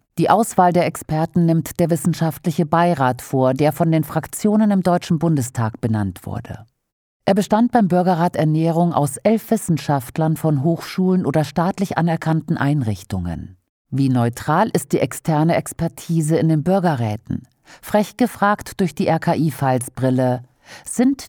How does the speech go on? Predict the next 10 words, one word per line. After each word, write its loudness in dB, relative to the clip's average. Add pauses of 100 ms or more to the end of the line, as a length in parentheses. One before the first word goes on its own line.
die 0
diversen 2
Fachleute -2
genauso 0
neutral 0
und -2
unabhängig 0
wie 0
die 0
Corona-Experten, 0